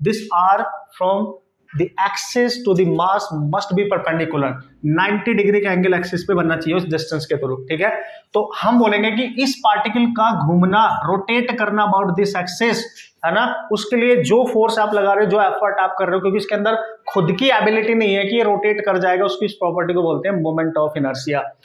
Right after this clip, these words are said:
तो ये रहा moment of inertia, यानी उस mass into the product of the dis-, square of the distance from the axis of rotation and the most important point,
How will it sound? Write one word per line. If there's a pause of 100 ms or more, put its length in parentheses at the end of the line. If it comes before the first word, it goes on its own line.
(300)
तो
ये
रहा
moment
of
inertia,
यानी
उस
mass (600)
into
the
product
of
the (180)
dis-,
square
of
the
distance
from
the (120)
axis
of
rotation (280)
and
the
most
important
point,